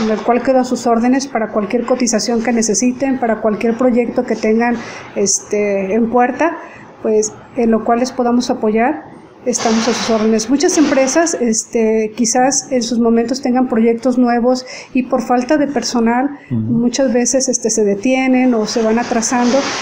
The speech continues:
Speaker 1: y es donde entramos nosotros, este, en ese apoyo a muchísimas empresas donde el tema del, el tema del, del,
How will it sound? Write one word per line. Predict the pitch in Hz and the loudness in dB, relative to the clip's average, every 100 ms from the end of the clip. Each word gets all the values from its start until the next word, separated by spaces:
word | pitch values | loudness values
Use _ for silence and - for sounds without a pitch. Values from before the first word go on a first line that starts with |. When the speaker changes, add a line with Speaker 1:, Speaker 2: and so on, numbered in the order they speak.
| - | -2
Speaker 1:
y | 247 | 2
es | 247 | 4
donde | 277 269 | 4 2
entramos | 254 254 254 269 | 2 2 4 2
nosotros, | 247 233 233 240 262 - | 2 0 -4 0 -2 -2
este, | 262 220 - 214 247 | -2 -2 -2 -2 0
en | 240 | 0
ese | 247 269 | 0 0
apoyo | 262 254 240 262 302 - - - | 0 2 4 2 0 -4 -18 -2
a | 226 | 2
muchísimas | 233 233 247 294 262 - | 2 2 0 2 2 0
empresas | 226 226 226 247 247 | -2 0 0 2 2
donde | 226 220 208 208 | 2 2 0 0
el | 220 - | -2 0
tema | 247 254 | 2 2
del, | 269 247 226 - - - - | 4 4 2 -2 -8 -8 -2
el | 226 | -2
tema | 226 254 262 277 | 0 2 4 4
del, | 262 233 220 214 | 4 4 2 2
del, | 208 208 | 0 0